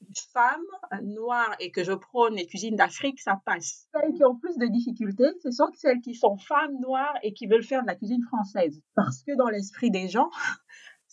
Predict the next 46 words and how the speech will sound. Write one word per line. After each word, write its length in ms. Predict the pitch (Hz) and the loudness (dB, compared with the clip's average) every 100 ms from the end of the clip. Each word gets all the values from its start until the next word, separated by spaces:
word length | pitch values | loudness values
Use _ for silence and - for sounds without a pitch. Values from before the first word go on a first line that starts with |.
| _ | _
c'est, 200 | 226 247 269 - | 2 4 2 0
euh, « 500 | 202 185 180 175 175 | -2 0 -2 -4 -2
Bah 160 | 180 180 | -2 -2
non, 260 | 226 247 233 180 | -2 -4 -6 -4
euh, 440 | 175 160 160 156 151 | -2 0 0 -2 -2
t'es 140 | 180 | -4
noire, 200 | 190 240 240 | 0 0 0
forcément, 440 | 190 - 190 196 | -2 -2 -2 0
tu 100 | 214 | -2
dois 100 | 180 | -6
faire 220 | 180 190 190 | -2 0 0
une 100 | 175 | -2
cuisine, 480 | - 170 196 202 | -2 -2 -2 -2
euh, 220 | 175 151 143 | 0 0 2
exotique. » 920 | 180 165 160 156 - 190 208 208 208 _ | 2 2 -4 -4 -4 -4 -4 -6 -14 _
Euh, 280 | 170 156 156 151 - - _ 175 | 4 4 0 -4 -14 -20 _ -2
et 180 | 165 165 | 0 0
j'ai 140 | 190 | 0
des 160 | 180 175 | 0 2
copines, 400 | 226 214 254 226 | 2 2 -2 -2
justement, 320 | 196 196 185 | -2 -2 -2
qui 60 | 226 | -2
ont 80 | 214 | 0
des 120 | 175 | -2
problèmes 560 | - 214 208 269 392 330 | -2 -2 2 2 0 -2
par 100 | 196 | -2
rapport 300 | 175 202 185 | 0 -2 -6
à 80 | 170 | -6
ça. 220 | 233 294 - - | -4 -6 -2 0
Euh, 40 | 170 | 0
je 60 | 175 | 0
me 80 | 185 | -6
rappelle, 400 | 185 185 226 214 | -6 0 0 0
peut-être 180 | 180 - | -8 0
pas 140 | 202 | -2
très 260 | - 226 202 | 0 0 2
longtemps, 560 | 175 175 196 190 185 190 | 0 -4 -2 -2 -2 -4
il 80 | 170 | 0
y 60 | |
avait 260 | 151 143 156 | 2 2 -2
une 180 | 202 220 | 0 0
qui 200 | - 170 | -2 -2
m'avait 240 | 156 156 | 0 0
dit, 280 | 156 214 214 | -2 -2 0
euh, 380 | 165 151 147 143 | 2 2 -2 -2
Ben, 480 | 143 139 139 139 | -2 -2 -2 -4